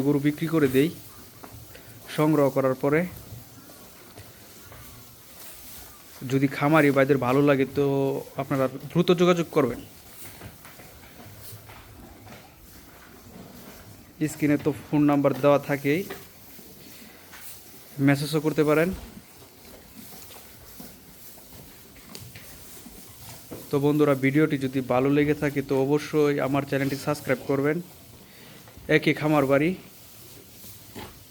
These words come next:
সাবস্ক্রাইব করে আমার পাশে থাকবেন এবং আমিও চাইব নিয়মিত নতুন নতুন ভিডিও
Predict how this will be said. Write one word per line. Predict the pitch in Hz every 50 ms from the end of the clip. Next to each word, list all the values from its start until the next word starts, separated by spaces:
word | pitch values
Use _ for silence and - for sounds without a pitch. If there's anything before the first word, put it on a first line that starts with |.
| - - - - - - - - - - - - - - - - - 117 - - - 113 - - - - 117 - - - - - - - - - - - - - -
সাবস্ক্রাইব | - 151 147 147 - 151 139 139 -
করে | - 147 143 139
আমার | 135 143 139 139
পাশে | 147 139 135 143 135 -
থাকবেন | 143 135 139 143 160 185 196 - - - - - - - - - - - - - - - - - - - - - - - - - - - - - - - - - - - - -
এবং | 131 131 135 139 135
আমিও | 135 143 151 156 156 156
চাইব | 156 139 139 135 139 139
নিয়মিত | 147 151 151 151 151 147 151 143 143
নতুন | 139 - 147 143
নতুন | 135 139 135 131 127
ভিডিও | 131 131 139